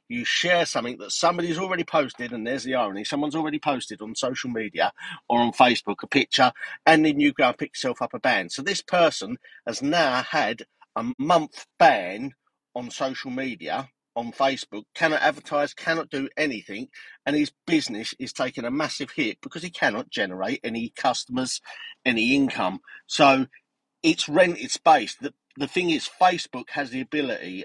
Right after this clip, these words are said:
and these other platforms do as well, Instagram, places like that, they all have the ability to turn you off if they want to turn you off, especially when it suits them.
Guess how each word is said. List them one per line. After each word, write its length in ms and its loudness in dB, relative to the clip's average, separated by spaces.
and 360 -4
these 180 -2
other 260 4
platforms 400 -6
do 160 -12
as 120 -10
well, 240 0
Instagram, 640 -2
places 380 -6
like 160 4
that, 120 0
they 140 10
all 240 6
have 200 -2
the 120 0
ability 640 -4
to 80 -14
turn 380 -4
you 180 0
off 160 -2
if 160 -16
they 100 -4
want 320 -2
to 140 -16
turn 280 -8
you 160 -8
off, 160 -6
especially 520 2
when 200 -2
it 140 -6
suits 380 -4
them. 260 2